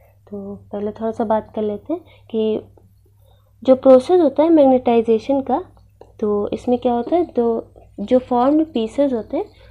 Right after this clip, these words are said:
वो develop कर लेते हैं नॉर्थ polarity एक end में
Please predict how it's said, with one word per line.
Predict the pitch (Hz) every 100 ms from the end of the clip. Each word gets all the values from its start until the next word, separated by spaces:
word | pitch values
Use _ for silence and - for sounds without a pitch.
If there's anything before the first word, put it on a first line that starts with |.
| - 226
वो | 220 220 - - _ _ _ _ _ _ _ _ _ -
develop | 226 233 269 302 -
कर | 254
लेते | 233 220 269
हैं | 330
नॉर्थ | 254 226 247 -
polarity | - 262 247 233 - 403 480
एक | 208 202
end | 226 233
में | 277 427